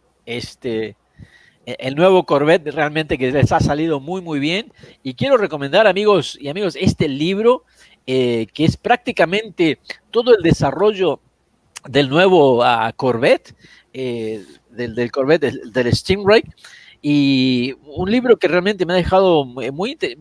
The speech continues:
muchos detalles, mucho, muy interesante toda la historia de cómo se ha desarrollado. Eh, el libro se llama The Corvette Stingray, el, la revolución del auto con motor central, eh, y este es, es, eh, creo que,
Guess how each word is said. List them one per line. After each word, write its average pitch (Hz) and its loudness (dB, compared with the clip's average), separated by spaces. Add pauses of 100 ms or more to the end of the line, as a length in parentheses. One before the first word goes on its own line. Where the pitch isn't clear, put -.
muchos 247 -2
detalles, 175 4
mucho, 202 -8
muy 220 -8
interesante 180 -2
toda 165 0
la 156 4
historia 180 2
de 156 0
cómo 151 -6
se 170 -6
ha 156 -8
desarrollado. 147 0 (500)
Eh, 127 2
el 139 2
libro 196 4
se 147 -2
llama 170 2
The 123 -2
Corvette 170 2
Stingray, 247 0 (300)
el, 117 -6
la 123 2
revolución 131 0 (100)
del 135 -2
auto 139 2 (960)
con 131 -8
motor 123 -2
central, 226 0 (580)
eh, 127 -2 (400)
y 139 -6
este 156 -4
es, 139 -10
es, - -10
eh, 120 -6 (760)
creo 185 4
que, 127 -2